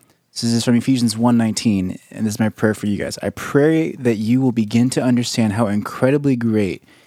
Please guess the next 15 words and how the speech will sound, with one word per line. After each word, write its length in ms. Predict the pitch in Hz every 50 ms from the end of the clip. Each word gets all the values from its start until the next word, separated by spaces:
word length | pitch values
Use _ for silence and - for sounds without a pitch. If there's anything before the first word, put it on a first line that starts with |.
| _ _ _ _ _
his 260 | _ - 131 131 127
power 380 | - - - - 117 117 110 107
is 320 | 98 80 101 98 95 95 -
to 100 | - 101
help 280 | 90 101 101 101 -
those 220 | - 98 95 98 -
who 80 | 113
believe 320 | 101 98 92 90 - - -
him. 240 | - - - 131 - _ _ _ - - - _ _ _ _ _ -
It 160 | 156 151 147
is 200 | 160 160 147 135
that 220 | 143 139 135 127
same 520 | - - - - 151 147 156 170 180 170 156
mighty 340 | 143 139 139 139 139 139
power 600 | 131 - - 127 117 110 104 95 85 80 85 -